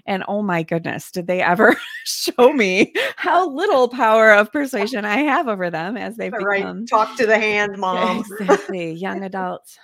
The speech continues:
Speaker 1: But, um, I think there's just this wrestling, you
Speaker 2: Mm.
Speaker 1: know, and, and what really helps me is to think of a story like,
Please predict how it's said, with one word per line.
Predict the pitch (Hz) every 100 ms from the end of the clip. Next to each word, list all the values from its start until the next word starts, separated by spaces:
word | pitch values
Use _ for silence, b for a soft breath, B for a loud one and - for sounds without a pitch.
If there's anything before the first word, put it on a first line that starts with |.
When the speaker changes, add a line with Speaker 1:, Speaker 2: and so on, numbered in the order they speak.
| _
Speaker 1:
But, | 214 247 233 -
um, | 233 220 196
I | 208
think | 202 277 285
there's | 254 196
just | - 233 247 -
this | 202 170 _
wrestling, | 233 196 190 214 269 311 - 214 190 113 95 - B B B 147
you | 220
Speaker 2:
Mm. |
Speaker 1:
know, | 214 214 247 247 - _ -
and, | 254 -
and | 247 240
what | 302
really | 285 339 359
helps | - 214 - -
me | 208 190
is | 190 -
to |
think | 196 190 190
of | 190
a |
story | 185 - 185 170 175 170 - _ _
like, | 190 180